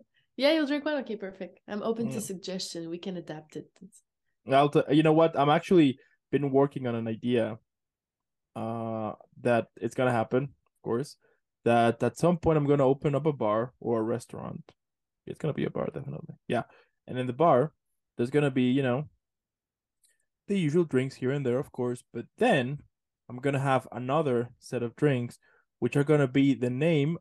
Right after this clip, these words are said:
Speaker 2: of the drinks that all the people that I've interviewed who have told me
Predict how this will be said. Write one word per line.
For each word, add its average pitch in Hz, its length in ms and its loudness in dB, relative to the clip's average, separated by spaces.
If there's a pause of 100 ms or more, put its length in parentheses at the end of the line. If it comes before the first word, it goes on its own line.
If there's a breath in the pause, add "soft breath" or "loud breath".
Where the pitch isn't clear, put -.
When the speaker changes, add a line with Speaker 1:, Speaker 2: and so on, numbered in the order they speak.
Speaker 2:
of 120 160 -4
the 123 100 -6
drinks 135 420 0
that 123 140 -4
all 147 220 2
the 160 80 4
people 139 560 0
that 123 140 -4
I've 123 120 -4
interviewed 127 360 -2
who 127 140 -2
have 127 220 -4
told 127 220 -2
me 135 100 -6